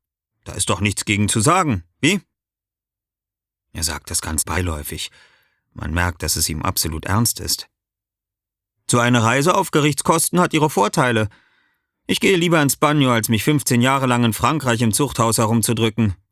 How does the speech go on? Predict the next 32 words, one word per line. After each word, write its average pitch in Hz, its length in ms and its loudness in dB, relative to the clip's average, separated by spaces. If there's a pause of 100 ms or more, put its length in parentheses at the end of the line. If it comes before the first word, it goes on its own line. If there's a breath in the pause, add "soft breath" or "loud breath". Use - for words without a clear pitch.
meint 71 300 -10
er. 73 180 -10 (1700)
„Kommt 139 260 2
auf 151 140 2
das 143 160 4
Resultat 147 560 2
an, 151 140 4
Pierrot. 123 500 2 (720)
In 104 120 -2
einer 98 280 0
Zelle 143 260 4
blödsinnig 147 640 2
werden 156 400 2
oder 110 260 2
in 104 80 -2
der 104 120 2
Dunkelheit 135 500 2
eines 120 280 0
Zuchthauses 143 600 0
in 117 100 2
Frankreich 139 480 0
draufgehen, 139 540 0
ist - 260 -2 (320 loud breath)
ärger 139 500 2
als 143 220 0
an 131 160 4
Lepra 147 360 2
krepieren 156 580 0
oder 151 180 2
an 131 140 2
gelbem 135 320 2
Fieber. 113 440 -2